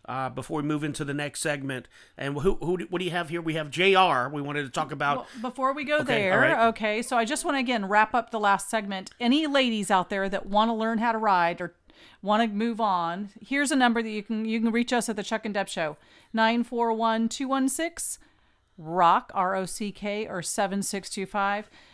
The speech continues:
Speaker 2: Be sure and reach out to us if you're interested in that, and I can give you some directions on getting the Motorcycle Safety Foundation's rider course, basic riders course for your certification and endorsement. So please just reach out to us. I'd love to be able to help you.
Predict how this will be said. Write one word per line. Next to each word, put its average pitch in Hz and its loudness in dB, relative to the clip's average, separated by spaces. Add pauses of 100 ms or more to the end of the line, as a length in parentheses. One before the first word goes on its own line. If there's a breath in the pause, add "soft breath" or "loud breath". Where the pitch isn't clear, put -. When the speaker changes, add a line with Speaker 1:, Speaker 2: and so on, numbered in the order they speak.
(200 loud breath)
Speaker 2:
Be 349 0
sure 359 -2
and 277 2
reach 277 0
out 254 6
to 285 -4
us 294 4
if 233 -4
you're 226 -2
interested 233 -2
in 233 2
that, 240 4
and 233 -2
I 220 -2
can 214 -2
give 214 -4
you 214 -4
some 214 -6
directions 202 -2
on 185 0
getting 190 -4
the 180 0
Motorcycle 185 -6
Safety 196 -6
Foundation's 180 -4
rider 175 2
course, 185 -6
basic - -8
riders 175 0
course 190 -6
for - -10
your 175 -6
certification 190 -6 (400 loud breath)
and 175 -2
endorsement. 175 -4
So 185 -2
please 190 -2
just 190 -6
reach 196 -2
out 185 0
to 202 -6
us. 196 -4
I'd 170 -6
love 175 -2
to 180 -10
be 175 -6
able 170 -6
to 180 -6
help 180 0
you. 254 -6